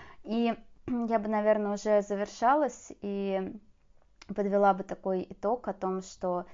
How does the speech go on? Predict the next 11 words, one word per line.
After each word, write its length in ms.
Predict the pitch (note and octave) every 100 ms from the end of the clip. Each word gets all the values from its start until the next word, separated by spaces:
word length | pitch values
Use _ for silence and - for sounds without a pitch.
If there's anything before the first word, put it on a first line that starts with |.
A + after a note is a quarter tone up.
| - - -
Новый 240 | - B3+ B3
год — 160 | B3 B3
это 160 | G3
классный 380 | - A3 G#3 F#3
праздник, 560 | F3+ G3 A#3 - - - -
и 100 | G3+
классно, 580 | F3+ G3 F#3+ A#3 - F3+
когда 360 | - F3+ F3 F#3
есть, 520 | F3 F#3 G3+ G3+ -
э, 460 | F3+ F3 F3 E3+ -
откликающиеся 1500 | F#3+ - F#3+ F3+ F#3+ G#3+ G3 F#3+ - E3+ E3+ - E3 E3 E3